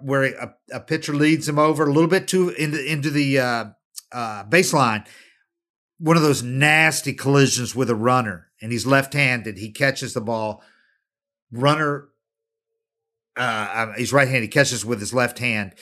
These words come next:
and the runner collides with him. I forgot who it was. Collides with him. His hand exploded. It broke all the little bones in his hand. Like, all the little bones were just screwed up. He had to wear one of those contraptions, those steel cage contraptions with all the little things like a,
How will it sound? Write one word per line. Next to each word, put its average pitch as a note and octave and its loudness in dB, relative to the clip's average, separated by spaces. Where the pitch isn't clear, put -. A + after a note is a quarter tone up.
and B2+ 0
the A#2+ -6
runner C3+ 2
collides C3+ 2
with A#2 -2
him. A2+ -6
I A2 -8
forgot B2+ 0
who F3 2
it D3 0
was. C#3 -4
Collides D#3 2
with B2+ 2
him. F2+ -14
His E3 2
hand D3 0
exploded. A2+ -2
It C3+ 0
broke C3 2
all E3 6
the F3+ 6
little D#3+ 8
bones C#3 2
in C3 -4
his A#2 -4
hand. G#2 -2
Like, A2 -4
all C#3+ 4
the A2 6
little D#3 4
bones D3 0
were B2+ -2
just A#2 -8
screwed D3 0
up. C#3 -2
He C#3+ -2
had E3+ 2
to D3+ -2
wear D3 0
one C#3+ -4
of C3 -8
those B2+ -8
contraptions, B2+ -4
those C3 -2
steel D3+ 2
cage C#3 0
contraptions C3 -6
with B2+ -2
all B2+ 0
the A#2+ -4
little B2 -2
things B2 -8
like A2+ -8
a, G#2 -10